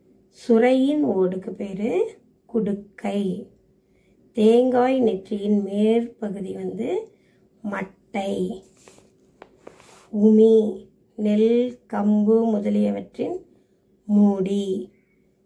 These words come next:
கும்மை, வரகு, கேழ்வரகு முதலியவற்றின் உமி. மணி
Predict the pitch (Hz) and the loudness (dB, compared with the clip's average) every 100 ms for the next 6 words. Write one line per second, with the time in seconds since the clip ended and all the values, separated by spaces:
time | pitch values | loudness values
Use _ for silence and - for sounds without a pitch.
0 | _ _ _ _ - 214 202 208 214 220 | _ _ _ _ -4 -2 4 6 6 4
1 | 208 214 - _ _ _ _ _ _ _ | 2 -2 -10 _ _ _ _ _ _ _
2 | 214 208 208 208 233 220 214 226 214 214 | -6 -2 0 2 2 2 2 2 4 2
3 | 202 196 185 202 208 220 - _ _ _ | 0 -4 -4 -2 0 0 -4 _ _ _
4 | _ _ - 202 214 214 202 190 180 - | _ _ -6 0 4 4 2 -2 -8 -2
5 | 247 403 480 - _ _ - - _ - | 2 4 4 -2 _ _ -20 -20 _ -6
6 | 220 202 196 202 196 440 - _ _ _ | -2 -2 -4 -6 -6 -8 -10 _ _ _
7 | _ _ _ _ _ _ _ _ _ _ | _ _ _ _ _ _ _ _ _ _
8 | _ _ _ _ _ - 202 202 208 240 | _ _ _ _ _ -10 -2 2 4 4